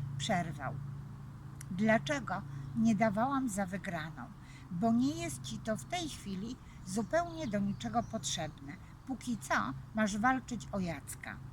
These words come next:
Maksym, poczułam się rozgniewana. Czy ty się mną bawisz? Spoważniał. Rzadko kiedy takim go widziałam.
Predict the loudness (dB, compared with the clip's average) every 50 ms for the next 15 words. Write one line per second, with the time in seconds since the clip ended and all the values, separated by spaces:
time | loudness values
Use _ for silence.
0 | -12 -12 -12 -6 0 4 6 6 6 6 4 -2 -4 -4 -4 -4 -6 -6 -6 -2
1 | -2 -2 -2 0 0 2 4 4 4 2 0 -2 -2 -2 -2 -2 -2 -4 -2 0
2 | 2 2 2 2 0 -2 -2 -2 -6 -8 -8 -10 -14 -10 -2 0 0 0 0 0
3 | -2 0 2 4 4 6 6 6 6 6 6 4 4 2 2 0 0 -2 -4 -4
4 | -4 -2 -4 -4 -6 -8 -12 -14 -14 -14 -10 -6 -2 -2 -2 0 2 4 4 6
5 | 8 8 6 6 6 2 -2 -6 -4 -4 -6 -6 -8 -14 -16 -16 -16 -12 -8 -2
6 | 4 6 6 6 4 2 0 2 2 2 2 2 0 0 0 0 -2 -4 -6 -6
7 | -8 -10 -14 -8 -2 2 2 2 2 0 -2 0 0 2 2 0 0 0 -2 -4
8 | 0 2 2 4 2 0 -2 -6